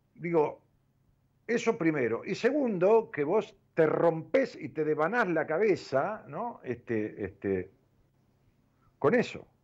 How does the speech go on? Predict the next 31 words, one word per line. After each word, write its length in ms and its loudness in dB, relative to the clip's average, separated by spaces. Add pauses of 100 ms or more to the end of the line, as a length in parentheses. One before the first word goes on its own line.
(240)
¿no? 120 -18 (1600)
Este, 560 -2 (160)
con 160 4
eso 480 2 (300)
y 100 -10
con 160 -2
un 80 -4
montón 300 0
de 80 2
cosas 260 0
más, 220 0
queriendo 300 -2
solucionar 540 -4
tu 140 -6
tristeza, 580 0
por 140 -8
supuesto, 500 -4
caer 140 0
en 120 -2
una 140 -2
depresión. 480 0 (260)
La 120 4
depresión 440 0
son 280 -4
tremendos 600 0
enojos 360 -6
de 100 -4
la 60 -8
infancia, 560 -2 (260)
no 160 -2
resueltos, 760 0